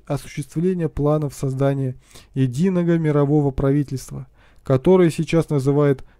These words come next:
новым мировым порядком. Мир подошёл к порогу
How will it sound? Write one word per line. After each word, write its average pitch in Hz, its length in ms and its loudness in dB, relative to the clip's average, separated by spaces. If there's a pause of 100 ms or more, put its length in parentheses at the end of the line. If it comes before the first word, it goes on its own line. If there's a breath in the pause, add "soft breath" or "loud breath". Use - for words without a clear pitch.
(100)
новым 147 460 4
мировым 131 420 0
порядком. 131 560 -2 (960 soft breath)
Мир 185 260 2
подошёл 170 460 2
к - 80 -6
порогу 165 640 2